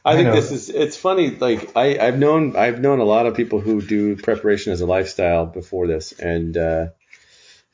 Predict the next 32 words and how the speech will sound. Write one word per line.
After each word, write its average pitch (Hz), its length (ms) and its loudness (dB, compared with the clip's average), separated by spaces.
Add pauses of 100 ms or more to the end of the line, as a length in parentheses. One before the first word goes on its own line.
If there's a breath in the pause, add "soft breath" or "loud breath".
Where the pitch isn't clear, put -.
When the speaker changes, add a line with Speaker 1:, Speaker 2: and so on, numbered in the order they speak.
Speaker 1:
it's 107 180 2
funny. 113 540 2
Uh, 101 240 0
some 139 180 0
of 131 80 2
them 120 140 2
are 98 180 2
taking 98 320 0
the 92 80 -2
chance 98 440 -2
to, 87 300 2
uh, 85 340 2
to 101 160 -6
really 95 180 0
gloat 87 320 0
about 76 280 -2
this, 78 480 -6
um, 80 600 -6 (120)
you 156 120 2
know, 123 80 2
in 127 100 2
a, 117 100 2 (140)
in 131 140 0
a 113 80 2
gen-, 101 400 -4
in 117 100 -2
a 98 60 -4
gentle 85 340 -2
way. 78 300 -6
But, 80 220 -6 (640 soft breath)
um, 87 160 -2
Speaker 2:
Yeah. 85 260 2